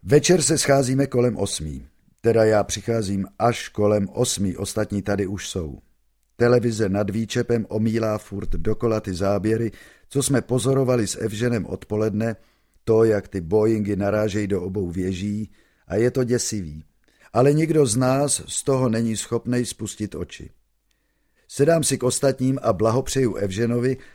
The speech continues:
ale spíš jen tak, že kejvnu hlavou a předám mu dárek, což je první vydání Eisenhowerovy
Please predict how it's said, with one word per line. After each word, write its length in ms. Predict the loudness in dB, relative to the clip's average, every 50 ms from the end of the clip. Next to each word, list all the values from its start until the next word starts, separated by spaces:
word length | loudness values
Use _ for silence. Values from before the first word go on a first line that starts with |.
| _ _ _
ale 200 | -4 -2 -2 -2
spíš 280 | -2 -4 -4 -4 0 0
jen 160 | 0 0 0
tak, 280 | 0 2 0 2 0
že 180 | -2 -4 -4 -4
kejvnu 560 | -6 -4 -4 -2 0 0 0 -2 -4 -4 -4
hlavou 540 | -2 0 0 0 2 2 0 0 0 -2 -6 -10 -16 -20 _ -14
a 80 | -12
předám 600 | -8 -4 -4 -4 -2 0 0 0 0 -2 -2 -4
mu 140 | -4 -4 -6
dárek, 640 | -2 0 2 4 6 6 4 4 0 -2 -6 _ -20 -20 _ _ _ _ _ _
což 240 | _ -12 -10 -6 -4
je 80 | -6 -6
první 460 | -2 -2 -2 -2 0 -2 -2 -2 -2
vydání 680 | -4 -2 0 0 2 2 0 0 0 0 0 0 -2 -6 _ _ _ _ _ 0
Eisenhowerovy 1120 | 2 2 2 2 0 0 0 0 0 0 0 0 2 2 2 2 0 0 0 -2 -4 -4